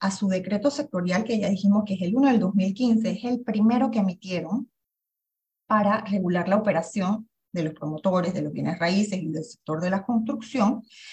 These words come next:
establece una serie de niveles para la debida diligencia. La promotora aplica una debida diligencia básica para poder identificar la identidad y los datos,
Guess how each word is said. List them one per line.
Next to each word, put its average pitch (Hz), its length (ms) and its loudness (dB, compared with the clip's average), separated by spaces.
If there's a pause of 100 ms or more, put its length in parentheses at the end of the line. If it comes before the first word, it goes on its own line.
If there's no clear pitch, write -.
(560)
establece 285 680 4
una 269 220 4
serie 277 300 6
de 240 160 4
niveles 196 640 2
para 170 220 -2
la 170 120 0
debida 165 380 -2
diligencia. 151 600 -6 (500)
La 185 200 2
promotora 220 760 6
aplica 180 360 -8
una 190 220 2
debida 180 260 0
diligencia 180 720 -4
básica - 460 -2 (500)
para 220 320 4
poder 175 200 -2
identificar 220 800 2 (180)
la 202 160 4
identidad 190 500 2
y 262 100 0
los 220 160 2
datos, 196 280 0